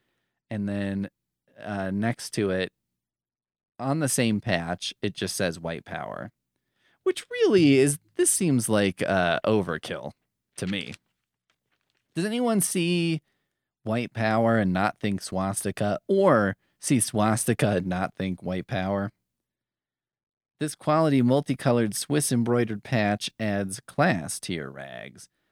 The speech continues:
The Confederate style patch is also still available, whichever you choose. Mm. This is not a good, uh,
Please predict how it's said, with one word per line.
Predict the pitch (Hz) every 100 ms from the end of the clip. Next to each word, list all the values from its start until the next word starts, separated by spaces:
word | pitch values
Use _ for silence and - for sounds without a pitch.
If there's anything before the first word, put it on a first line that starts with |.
| -
The | 127
Confederate | - 117 - 190 202 123
style | - 104 90 85
patch | - 90 95 -
is | 120 -
also | 160 208 110 92
still | - 90
available, | 87 92 92 87 87 82
whichever | 82 - 98
you | 107 101
choose. | - 107 87 76
Mm. | - 117 113 107 95 90 85 _ _ _ _ _ _ _ _ _
This | 110
is | 107
not | 95 98 98 98
a | 92
good, | 87 92 92 92 85
uh, | 92 90 85 85